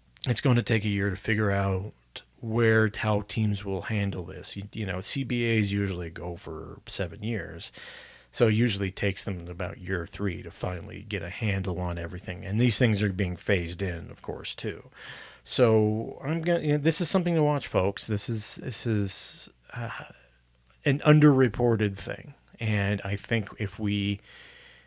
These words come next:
um, I don't know why they didn't, I, I mean, I'll be honest with you, it did, in all the coverage of this, I just don't know why people didn't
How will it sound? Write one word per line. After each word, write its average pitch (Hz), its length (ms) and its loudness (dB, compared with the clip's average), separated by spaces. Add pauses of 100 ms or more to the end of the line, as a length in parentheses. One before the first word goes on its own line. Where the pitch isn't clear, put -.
(360)
um, 95 600 -4 (1200)
I 123 60 2
don't 127 160 2
know 170 100 2
why 135 220 0
they 151 160 4
didn't, 151 300 0
I, 143 340 -2
I 135 40 -2
mean, 143 180 -2
I'll 131 100 -2
be 147 140 -2
honest 151 240 -4
with 110 100 -4
you, 107 160 -2
it 110 160 -4
did, 117 240 -6
in 120 160 0
all 147 140 0
the 147 40 -4
coverage 156 320 0
of 107 100 0
this, 104 140 -2
I 107 80 -8
just 110 220 -6
don't 151 100 -2
know 139 80 0
why 120 160 -2
people 135 280 -4
didn't 120 380 -2